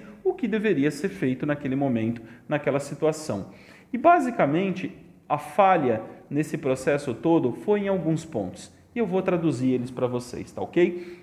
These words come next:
O primeiro ponto, que se você quer ser assertivo no campo do relacionamento, é importante que você tenha empatia e respeito pela equipe.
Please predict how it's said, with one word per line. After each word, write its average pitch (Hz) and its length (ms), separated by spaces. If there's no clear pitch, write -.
O 403 80
primeiro 214 400
ponto, 143 420
que - 100
se - 120
você 104 300
quer 135 120
ser - 160
assertivo 120 640
no 113 120
campo 110 340
do 101 80
relacionamento, 123 1000
é 170 60
importante 185 540
que 196 80
você 175 280
tenha 131 480
empatia 233 800
e 196 60
respeito 196 500
pela 233 200
equipe. 120 460